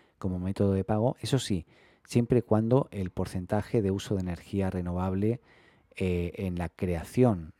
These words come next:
de, en el minado de, de, no solo minado, en lo que es el control de interacciones de Bitcoins sea, eh, igual o superior al cincuenta por ciento, o sea, que se usen energías limpias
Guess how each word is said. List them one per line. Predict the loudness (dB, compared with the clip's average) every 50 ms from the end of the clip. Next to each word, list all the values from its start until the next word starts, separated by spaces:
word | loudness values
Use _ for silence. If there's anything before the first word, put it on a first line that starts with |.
| _
de, | -16 -10 -6 -6 -4 -4 -4 -6 -8 -10 -12 -12 -10 -10
en | -8 -6
el | -6 -6 -6 -8
minado | -8 -8 -8 -6 -4 -2 0 0 2 0 0 -2 -4 -8
de, | -10 -8 -8 -6 -6 -6 -8 -10 -12 -14
de, | -12 -10 -8 -8 -8 -8 -10 -8 -6
no | -4 0
solo | 2 4 4
minado, | 2 2 0 0 0 0 0 -2 -4 -8 -10
en | -10 -10 -8 -10 -12 -12
lo | -10 -8 -8 -6
que | -4 -2 -2
es | -2 -2
el | -4 -8 -8 -6
control | -4 -6 -6 -4 0 2 4 4 4
de | 2 0
interacciones | -2 -4 -4 -6 -6 -8 -8 -8 -4 -2 0 0 0 0 -4 -6 -10 _ _ -20 -20 -20 -20 _ -10
de | -4 0 2 4
Bitcoins | 4 4 2 2 2 2 2 2 2 -2 -8 -14 _ _ _ _ _ _
sea, | -16 -6 0 2 2 4 4 2 2 0 -2 -6 _
eh, | -6 -4 -4 -4 -4 -6 -6
igual | -6 -4 -2 0 0 0 0
o |
superior | 0 -2 -4 -4 -2 -2 0 0 0
al | 0 -2
cincuenta | -4 -8 -10 -8 -6 -4 -4 -6
por | -6 -6 -8
ciento, | -4 -4 -4 -4 -4 -6 -10
o | -8
sea, | -6 -8 -8 -8
que | -10 -12 -12 -12
se | -10 -12
usen | -8 -4 -4 -4 -4 -4 -6 _ _ -12
energías | -10 -8 -8 -8 -8 -6 -2 -2 0 0 -2 -2
limpias | -2 -2 -2 -2 -2 -4 -4 -2 -4 -4 -8